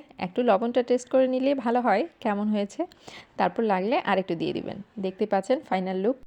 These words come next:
কালারটা একেবারে অসাধারণ এসেছে। শুধু কালার না, দেখতেই না, খেতেও কিন্তু অসম্ভব মজার হয়েছিল এই ভর্তাটা। আমার হাজব্যান্ড তো আর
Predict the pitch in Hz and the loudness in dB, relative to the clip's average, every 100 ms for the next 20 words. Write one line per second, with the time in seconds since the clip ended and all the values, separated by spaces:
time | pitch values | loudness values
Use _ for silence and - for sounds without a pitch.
0 | - - 196 196 208 247 254 - - 180 | -18 -2 4 4 4 0 0 -4 -10 -8
1 | - 220 240 285 - 185 185 214 202 175 | -6 -2 0 0 0 -2 0 -2 -2 -2
2 | 170 175 - - - - - - - 214 | -4 -6 -10 -10 -12 -14 -20 -18 -6 -4
3 | 226 190 170 190 214 175 233 311 247 190 | 2 2 2 0 0 -2 -2 -4 -4 -2
4 | 190 - - 277 269 180 247 339 - - | -2 -4 -2 0 0 -2 -4 -6 -14 -8
5 | - 202 254 254 262 262 - - 196 190 | -4 2 2 2 0 -2 -4 -2 -4 -4
6 | - 240 240 285 - 170 175 214 220 175 | -4 -2 0 0 -2 -4 -2 -2 0 -2
7 | 170 170 180 170 170 170 180 196 285 - | -2 -4 -2 -2 -2 -2 -2 0 -2 -4
8 | - - 196 185 208 190 180 196 214 226 | -16 -10 -6 -2 0 0 0 -2 -4 2
9 | 262 302 - 202 | 2 2 2 -2